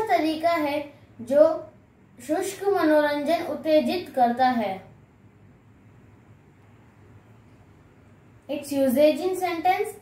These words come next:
is unique brand of droll self mockery। वाक्य में प्रयोग, मस्करा उसका अनूठा ब्रांड है।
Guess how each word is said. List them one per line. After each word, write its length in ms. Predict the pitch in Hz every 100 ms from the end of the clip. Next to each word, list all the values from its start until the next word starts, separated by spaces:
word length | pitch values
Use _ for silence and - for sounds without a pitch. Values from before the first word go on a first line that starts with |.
| - _ _
is 240 | 285 311 269
unique 440 | 277 294 427 392
brand 400 | 302 302 330 320 302
of 180 | 330 - - _ - 220
droll 340 | 262 302 392 403 - -
self 260 | 294 320 285
mockery। 480 | 247 233 226 202 202 185 - _ _ _ - - - - - -
वाक्य 340 | 233 254 - 320
में 200 | 349 359
प्रयोग, 440 | 339 311 349 - - - _ _ _ _ 220
मस्करा 560 | 254 - 339 359 403 359
उसका 260 | 359 370
अनूठा 600 | 381 262 269 302 294 370
ब्रांड 440 | 349 262 269 277 277
है। 320 | 247 214 190